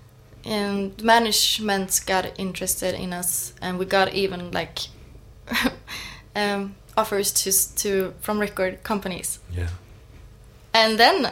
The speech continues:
Speaker 1: I was like, "Okay, but what does this mean?"
Speaker 2: You, uh, you mo-,
Speaker 1: Does it
Speaker 2: you
Speaker 1: mean that I have to be here now?
Speaker 2: Yeah.
Speaker 1: <laughs> So, and of course they were like, "Well, I mean, that would probably be good, because this is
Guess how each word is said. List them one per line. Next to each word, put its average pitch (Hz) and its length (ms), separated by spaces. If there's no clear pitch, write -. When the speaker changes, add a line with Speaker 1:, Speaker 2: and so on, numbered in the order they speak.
Speaker 1:
I 214 100
was 196 480
like, 175 440
"Okay, 214 380
but 196 640
what 208 140
does 208 140
this 190 160
mean?" 98 120
Speaker 2:
You, 117 140
uh, 110 120
you 101 240
mo-, 101 200
Speaker 1:
Does 262 160
it 359 40
Speaker 2:
you - 60
Speaker 1:
mean 302 140
that 269 100
I 240 60
have 247 160
to 247 80
be 226 160
here 262 160
now? 254 200
Speaker 2:
Yeah. 208 240
Speaker 1:
<laughs> - 1400
So, 294 240
and 233 200
of 226 160
course 247 300
they 220 120
were 208 100
like, 196 320
"Well, 240 500
I 240 60
mean, 214 220
that 196 120
would 277 180
probably 208 320
be 185 480
good, 262 240
because 196 320
this 190 180
is - 300